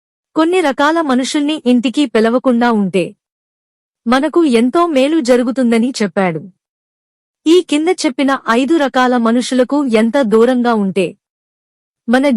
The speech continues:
జీవితం ప్రశాంతంగా ఉంటుంది. కొంతమంది ఉంటారు, వాళ్లకు ఎదుటి వ్యక్తులను హింసించటమే ఓ పని. మనల్ని బాధపెట్టేలా మాట్లాడతారు. మనం బాధపడతామని తెలిసినా కూడా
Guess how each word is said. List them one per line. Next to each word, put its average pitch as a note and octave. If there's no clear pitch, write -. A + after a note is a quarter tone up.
జీవితం B3+
ప్రశాంతంగా C#4+
ఉంటుంది. G#3+
కొంతమంది B3
ఉంటారు, F#3
వాళ్లకు D#4
ఎదుటి C4+
వ్యక్తులను C4+
హింసించటమే A#3+
ఓ A3
పని. E3+
మనల్ని D#4
బాధపెట్టేలా B3+
మాట్లాడతారు. G3
మనం C4+
బాధపడతామని B3
తెలిసినా A3+
కూడా A3+